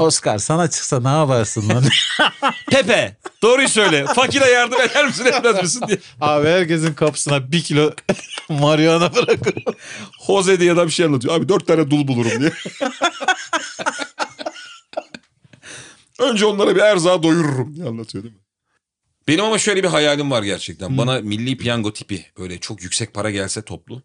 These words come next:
Speaker 1: Hı hı.
Speaker 2: En yakın dostlarımı, arkadaşlarımı bir toplarım abi. Eve. Önce güzel bir yemek.
Speaker 1: Tamam.
Speaker 2: Derim ki, "Kardeşim, ne kadar sizi,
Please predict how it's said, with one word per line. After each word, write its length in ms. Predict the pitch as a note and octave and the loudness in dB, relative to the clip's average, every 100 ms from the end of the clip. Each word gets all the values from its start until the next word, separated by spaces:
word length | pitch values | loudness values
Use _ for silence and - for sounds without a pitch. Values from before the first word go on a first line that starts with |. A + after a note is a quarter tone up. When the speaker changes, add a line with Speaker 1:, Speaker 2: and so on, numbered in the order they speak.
| - | -10
Speaker 1:
Hı 80 | G2 | -8
hı. 260 | F#2 A2+ - _ _ _ _ _ _ _ _ _ | -6 -6 -8 _ _ _ _ _ _ _ _ _
Speaker 2:
En 160 | E3+ G#3+ | -2 0
yakın 380 | G#3 E3 D3+ C#3+ | 0 0 0 0
dostlarımı, 500 | D#3 - B2+ A2+ C3 | 0 0 -2 -2 -2
arkadaşlarımı 800 | A#2+ G#2+ G#2+ - G2+ B2 C#3 - _ _ - | -4 -4 -6 -6 -6 -6 -8 -10 _ _ -18
bir 60 | A#2 | -12
toplarım 420 | G2+ - F#2 F2 | -10 -10 -14 -14
abi. 200 | - - _ _ _ _ | -18 -20 _ _ _ _
Eve. 220 | F#2+ F2+ - - _ | -12 -10 -12 -20 _
Önce 240 | F#2 F#2+ F#2+ | -14 -12 -12
güzel 300 | F2+ F#2 F#2 | -12 -12 -8
bir 60 | A2 | -6
yemek. 480 | G2+ F2 - - _ - | -6 -8 -12 -14 _ -4
Speaker 1:
Tamam. 160 | F3 | 0
Speaker 2:
Derim 160 | A3 G3 | 0 0
ki, 120 | A#2+ | -4
"Kardeşim, 640 | G#2+ E3+ E3 C#3 - G2+ - _ _ _ - | -2 0 0 -2 -2 -4 -8 _ _ _ -8
ne 240 | D3 A3+ | -2 -2
kadar 300 | A3+ E3+ C#3 | 0 0 0
sizi, 540 | B2 C#3 A#2 A2+ B2+ | 0 -2 0 0 -2